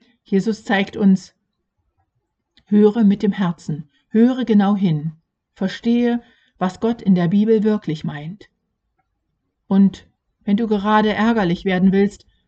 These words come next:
weil irgendetwas nicht richtig gemacht wird, dann halte an und überlege, was Jesus dazu sagen würde.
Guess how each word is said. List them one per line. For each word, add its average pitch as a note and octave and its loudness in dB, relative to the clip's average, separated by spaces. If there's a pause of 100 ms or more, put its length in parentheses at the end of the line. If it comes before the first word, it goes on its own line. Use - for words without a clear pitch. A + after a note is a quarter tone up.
weil G3 -2
irgendetwas A#3 -4
nicht G#3 0
richtig F#3+ -6
gemacht D#3 -6
wird, D#3 -8 (580)
dann G3+ -2
halte G#3 -6
an D#3+ -6 (680)
und G3+ -2
überlege, F#3+ 0 (240)
was F#3 -6
Jesus G#3 -2
dazu F#3 -4
sagen D#3 -4
würde. D#3 -8